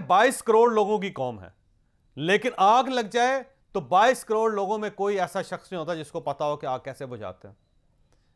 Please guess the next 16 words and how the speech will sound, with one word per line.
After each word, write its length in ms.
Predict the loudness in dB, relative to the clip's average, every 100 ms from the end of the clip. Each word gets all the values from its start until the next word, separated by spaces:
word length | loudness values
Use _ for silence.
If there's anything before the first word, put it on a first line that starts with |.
| _ _
अगर 240 | 0 4 2 0 _ 0
हार्ट 200 | 2 2
अटैक 260 | 2 0 0
हो 140 | 0
जाए 260 | 0 0 -2 -8 _
तो 80 | -8
बाईस 400 | 0 4 4 2
करोड़ 260 | 2 4 4
लोगों 280 | 2 -2 -2
में 140 | -4
कोई 260 | -6 -6 -4
एक 160 | -4 -6
शख्स 240 | -10 -8
ऐसा 240 | -8 -6 -6
नहीं 120 | -6
होता 300 | -6 -4